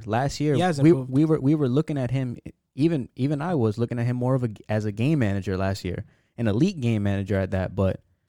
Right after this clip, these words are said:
Speaker 1: he's been a-, like, if you look at his first, I think, three games, he's thrown for three hundred, over four hundred yards one game, three hundred yards the other, and over two hundred and fifty.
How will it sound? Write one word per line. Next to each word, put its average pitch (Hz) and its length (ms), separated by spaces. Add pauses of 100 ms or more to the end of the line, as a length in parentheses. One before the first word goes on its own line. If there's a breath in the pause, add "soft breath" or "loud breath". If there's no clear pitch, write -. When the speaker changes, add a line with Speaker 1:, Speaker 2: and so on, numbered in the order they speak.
(220)
Speaker 1:
he's 127 160
been 139 160
a-, 135 140
like, 110 240
if 110 100
you 139 100
look 139 180
at 131 60
his 110 160
first, 120 420 (260)
I - 60
think, 123 200
three 120 180
games, 143 300
he's 123 160
thrown 120 260
for 104 300 (120)
three 127 160
hundred, 127 320
over 113 240
four 151 240
hundred 147 220
yards 127 240
one 120 200
game, 110 300 (580)
three 117 180
hundred 127 260
yards 120 260
the 107 120
other, 104 340
and 101 180
over 107 200
two - 140
hundred 113 200
and 107 80
fifty. 113 500